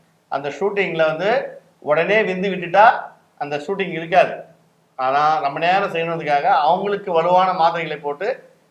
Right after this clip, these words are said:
அந்த படத்தை எடுத்து ரிலீஸ் பண்றான். அதால, அதே மாதிரி செக்ஸ் வேணும்னு நினைக்கிறவங்க தயவு செய்து அதை விட்டுருங்க. அது வந்து செயற்கை, இயற்கை கிடையாது. இயற்கை கிடையாதுன்னா எப்படின்னா, ஒரு மினிமம் ஒரு ஆண் எவ்வளோ நேரம் என்ஜாய் பண்ணலாம் அப்படின்னா,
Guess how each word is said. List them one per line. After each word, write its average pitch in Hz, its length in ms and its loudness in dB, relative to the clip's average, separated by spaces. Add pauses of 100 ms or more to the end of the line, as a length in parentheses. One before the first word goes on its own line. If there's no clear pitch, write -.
அந்த 151 380 2
படத்தை 156 380 0
எடுத்து 160 260 -4
ரிலீஸ் 170 300 -4
பண்றான். 123 380 -6
அதால, 151 520 4 (400)
அதே 175 300 2
மாதிரி 202 220 0
செக்ஸ் 175 260 -6
வேணும்னு 175 280 -2
நினைக்கிறவங்க 160 760 0
தயவு 147 220 -2
செய்து 170 220 -2
அதை 139 140 -2
விட்டுருங்க. 135 400 -4 (640)
அது 139 220 -2
வந்து 151 200 -4
செயற்கை, 160 920 -2 (260)
இயற்கை 170 420 -4
கிடையாது. 165 840 2
இயற்கை 160 340 -6
கிடையாதுன்னா 139 480 -2
எப்படின்னா, 135 440 -2 (420)
ஒரு 139 200 -4
மினிமம் 202 640 0
ஒரு 151 160 -2
ஆண் 170 320 4
எவ்வளோ 160 240 2
நேரம் 165 480 0
என்ஜாய் 160 320 2
பண்ணலாம் 131 400 0
அப்படின்னா, 135 420 -2